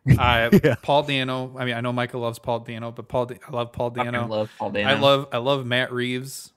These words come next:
Speaker 1: I, I love what he did with the, uh, some of the, those newer Planet of the Apes movies. Um, like,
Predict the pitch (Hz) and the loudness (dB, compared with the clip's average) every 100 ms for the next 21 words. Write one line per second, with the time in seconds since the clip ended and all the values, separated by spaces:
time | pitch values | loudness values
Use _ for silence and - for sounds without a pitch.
0 | - 120 120 120 123 127 123 117 120 120 | -10 -8 -6 -6 -4 -4 -6 -6 -6 -8
1 | _ 147 120 113 120 - 131 123 - - | _ -14 -10 -8 -10 -10 -12 -12 -16 -12
2 | 127 127 127 123 - 131 123 117 131 127 | -10 -6 -6 -6 -8 -10 -10 -10 -12 -12
3 | 135 131 135 131 - _ _ _ _ _ | -14 -12 -12 -14 -20 _ _ _ _ _
4 | - 120 117 113 113 110 107 _ _ _ | -12 -10 -8 -10 -14 -18 -20 _ _ _
5 | _ _ _ - 127 110 - | _ _ _ -6 -2 -2 -6